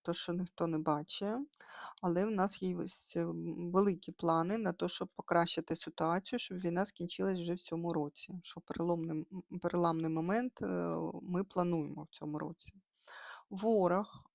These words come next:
буде до останнього триматися зубами за цю війну і намагатися щось робити, якось, е, просуватися, але тут по вісім мечів,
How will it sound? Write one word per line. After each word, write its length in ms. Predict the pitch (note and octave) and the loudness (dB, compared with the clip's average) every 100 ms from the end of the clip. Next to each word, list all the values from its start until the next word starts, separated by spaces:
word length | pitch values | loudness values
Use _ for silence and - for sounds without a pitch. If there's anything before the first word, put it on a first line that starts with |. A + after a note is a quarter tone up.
| - | -8
буде 680 | F#3 G3 A3 F#3 E3+ D#3+ E3 G3+ _ | -2 2 2 4 4 2 -2 -10 _
до 200 | F#3 G3+ | 2 6
останнього 680 | A3+ A3 - G3+ F3 E3 D#3+ | 6 4 2 4 4 4 -2
триматися 600 | E3 - F#3 F#3 F3 E3 | -2 -2 2 2 2 -4
зубами 720 | E3+ F3+ F3+ E3+ D#3 D#3 E3+ F#3+ _ _ | -2 4 6 6 4 0 -4 -10 _ _
за 120 | F3 | -12
цю 220 | F3 - E3+ | -8 -4 -2
війну 580 | E3+ F3 F#3+ F3 D#3 F3+ _ - - _ | 0 0 0 0 -2 -6 _ -18 -18 _
і 60 | F3+ | -2
намагатися 640 | F3 F3+ F#3 F3 - - | 2 2 4 4 2 0
щось 360 | - F3 - E3+ | 0 -2 -2 -2
робити, 400 | E3+ E3+ D#3+ - | 2 2 0 -2
якось, 520 | D#3 D3+ D#3 - - - | -2 -2 -4 -6 -8 -8
е, 220 | D#3+ D#3 E3+ F3 _ - | -6 -6 -8 -12 _ -6
просуватися, 840 | D#3+ - F3+ F#3 A#3+ C4+ - - - | -4 -4 -2 2 2 2 0 0 0
але 380 | - F3 G3 G#3 | 0 2 2 0
тут 360 | - F3+ - - F3+ | -2 -6 -6 -16 -6
по 180 | F3 F3 | -4 -4
вісім 560 | F#3 F#3+ - E3+ E3 | -4 -6 -4 -4 -4
мечів, 500 | E3+ F3 - B3+ D4 | -6 -6 -2 -2 -2